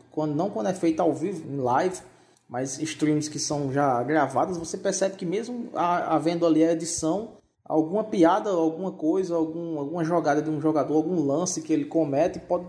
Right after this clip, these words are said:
desestabilizar uma história e aquela sessão inteira é perdida. Nesse sentido, o R P G solo, ele é muito menor, o, a quebra de ritmo. O que mais pode te acontecer é você perder o interesse momentâneo. Você está jogando uma se-, uma sessão,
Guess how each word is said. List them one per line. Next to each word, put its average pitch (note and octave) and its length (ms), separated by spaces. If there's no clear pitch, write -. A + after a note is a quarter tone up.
desestabilizar F3+ 720
uma F#3 80
história G3 380
e - 20
aquela C#4 240
sessão B3 380
inteira B3 260
é - 20
perdida. D#3 540
Nesse F#3+ 300
sentido, B3 800
o E3 180
R F3 120
P F3 160
G E3 100
solo, D3+ 560
ele D3 160
é D3 60
muito D#3+ 400
menor, A2 420
o, A2+ 220
a A#2+ 80
quebra C#3 380
de C#3+ 80
ritmo. A#2 420
O D#3 80
que F3+ 100
mais G3+ 240
pode A3 300
te G#3+ 80
acontecer F3+ 800
é D3 60
você D#3+ 420
perder E3+ 400
o F#3+ 200
interesse D#3+ 480
momentâneo. F#3+ 640
Você A#2 160
está B2+ 180
jogando C3 320
uma B2 100
se-, D3+ 140
uma C3+ 160
sessão, F3+ 600